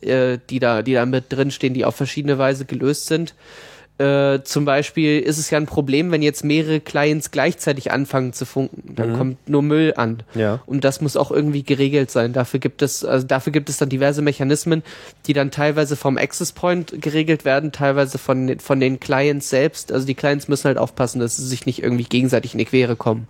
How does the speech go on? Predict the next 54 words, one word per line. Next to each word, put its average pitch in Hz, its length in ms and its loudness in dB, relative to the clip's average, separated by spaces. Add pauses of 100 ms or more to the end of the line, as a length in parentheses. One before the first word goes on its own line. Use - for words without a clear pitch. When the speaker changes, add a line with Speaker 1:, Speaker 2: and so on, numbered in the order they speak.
Speaker 2:
Mhm. 107 340 -2 (560)
Was 123 160 0
kann 151 120 2
denn 131 120 2
der 123 100 2
Access 131 300 0
Point 113 300 -2
dann 110 100 2
tun, 107 240 0
um 95 300 -2
irgendwie 92 260 -4
das, - 340 -8
äh, 92 200 -6
zu - 140 -8
regeln? 85 400 -4 (720)
Speaker 1:
Ja, 131 480 2
es, - 240 -4
es 135 200 -2
ist, - 300 -6
es 139 160 2
beruht 151 320 0
eigentlich 175 340 0
hauptsächlich 165 400 0
darauf, 156 280 0
dass - 160 -2
die 147 80 -4
Clients 147 440 0
sich - 200 -4
ordentlich 147 400 0
verhalten, 131 500 -2
weil 117 180 0
wenn, 131 340 0
wenn 139 260 0
mehrere, 151 400 0 (120)
wenn, 143 220 -2
wenn 147 140 0
ein 156 200 0
Client 165 380 0
auf 131 140 0
Teufel 156 320 0
komm 139 220 -2
raus 143 280 0
Pakete 151 400 -2
schickt, 143 240 -4
dann 127 140 -2
kann, 147 180 -2
ist - 240 -4
nichts, - 240 -2
was 143 140 2
der - 100 0
Access - 240 -6
Point 127 180 -2
machen 131 280 -2
kann. - 180 -10